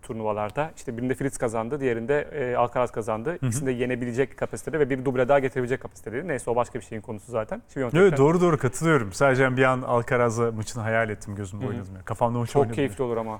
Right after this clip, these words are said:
Speaker 1: öyle bir
Speaker 2: Gerçekten keyifli
Speaker 1: eşleşme.
Speaker 2: olur, evet.
Speaker 1: Yani ben dört gözle bekliyorum o, o öyle bir eşleşmeyi. E, şey diyoruz, e,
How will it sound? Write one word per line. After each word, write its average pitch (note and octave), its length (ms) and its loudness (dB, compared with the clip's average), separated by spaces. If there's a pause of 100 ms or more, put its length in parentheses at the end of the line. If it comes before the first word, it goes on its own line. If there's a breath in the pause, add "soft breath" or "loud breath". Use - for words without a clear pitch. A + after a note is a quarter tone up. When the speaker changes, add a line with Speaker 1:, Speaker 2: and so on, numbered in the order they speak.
(160)
Speaker 1:
öyle A#2+ 120 4
bir A#2 100 0
Speaker 2:
Gerçekten A#2+ 220 2
keyifli A#2+ 300 0
Speaker 1:
eşleşme. - 20 0
Speaker 2:
olur, G#2 220 -6
evet. G#2 120 -4
Speaker 1:
Yani A2+ 300 -4 (680 soft breath)
ben C3+ 200 2 (100)
dört D3+ 160 8
gözle C#3+ 240 6
bekliyorum B2+ 380 0 (220)
o, B2+ 120 -4
o A#2 420 2
öyle A#2 180 -2
bir A2+ 60 2
eşleşmeyi. B2 520 -2 (880 soft breath)
E, C#3 360 6
şey A3 280 2
diyoruz, D3+ 340 0 (220)
e, C#3+ 40 0